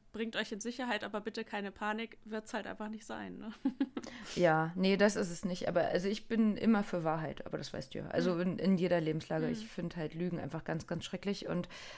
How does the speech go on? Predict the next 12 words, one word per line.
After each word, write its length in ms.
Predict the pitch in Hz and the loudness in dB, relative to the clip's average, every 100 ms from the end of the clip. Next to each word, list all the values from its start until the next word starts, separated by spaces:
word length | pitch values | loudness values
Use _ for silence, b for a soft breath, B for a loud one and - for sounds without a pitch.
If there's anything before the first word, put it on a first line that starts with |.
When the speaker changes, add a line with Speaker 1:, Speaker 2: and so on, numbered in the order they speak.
| B | B
Speaker 2:
ähm, 360 | 175 175 175 175 B B B - | 4 4 2 -2 B B B -10
wenn 440 | 147 175 175 165 | 0 0 2 -2
ich 240 | - 165 - | -2 -6 -4
dann 240 | 170 170 | -4 -2
halt, 260 | 160 160 - | -2 -4 -6
äh, 320 | 165 165 165 | -4 -2 -4
bedenke, 460 | - 175 190 190 185 | -6 -2 -2 -2 -4
dass 300 | 175 160 - | -2 -6 -6
das 300 | 170 156 - | -8 -8 -6
davon 340 | 170 175 185 | -4 -2 -4
abhängig 480 | - 180 180 180 - | -4 -4 -4 -4 -4
ist, 220 | - - | -6 -6